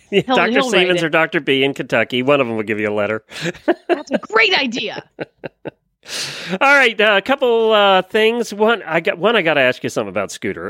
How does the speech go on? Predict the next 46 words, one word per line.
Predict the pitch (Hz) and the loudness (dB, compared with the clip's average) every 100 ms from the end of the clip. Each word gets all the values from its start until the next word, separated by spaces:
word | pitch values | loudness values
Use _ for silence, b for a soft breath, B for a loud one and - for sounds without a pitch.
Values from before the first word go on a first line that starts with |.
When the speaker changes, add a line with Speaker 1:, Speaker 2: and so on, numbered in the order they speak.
| 127 | -4
Speaker 1:
and | 135 | -2
then | 170 | 0
you | 220 | 2
have | 214 | 0
a | 170 | 0
tip, | 180 - | -2 -2
right, | 117 123 - | 0 0 -2
for | - 135 | -2 -2
us? | 135 - | -2 -4
You | 135 | -6
have | 127 | -4
a | |
training | - 135 135 | -2 -2 -2
tip? | 160 151 - | -4 -6 -6
Speaker 2:
I, | 170 | -20
I | - | -20
do, | 285 320 - | -16 -16 -12
Speaker 1:
Okay. | 190 | -6
Speaker 2:
sure. | - 254 _ _ _ _ - - | -6 -8 _ _ _ _ -20 -18
Speaker 1:
So, | - 190 175 151 B B B B | -4 0 2 0 B B B B
uh, | 180 160 | 0 0
first | - 254 226 | 2 -2 0
of | |
all, | 190 | 0
Cruise | 147 277 302 302 302 247 202 - | 0 0 2 2 0 -2 -8 -8
special | - 254 240 240 226 | -6 -4 -2 -2 -2
episode | 214 208 185 180 156 160 | -2 -2 0 2 2 2
that | 156 135 | 0 0
we | 147 | 0
recorded | 147 - 180 175 170 156 | -2 0 0 2 2 2
last | 151 143 - | 0 0 -2
week | 220 254 | -4 -2
is | 160 - | -6 -6
out. | 196 247 233 | -2 -2 -2
So | - | -4
this | 170 214 | -2 0
is | 202 | -2
the | 151 | -4
preview | - 330 294 175 151 | -4 -2 0 2 2
episode | 143 156 160 170 214 | 0 -2 2 2 2
for | 147 | 0
Horse | 147 156 165 | 2 0 0
Lovers | 151 143 | 0 0
Cruise | - 165 156 | -2 -2 -2
twenty | - 156 147 | -2 -2 -2
twenty. | - 175 277 330 | -2 -2 0 -2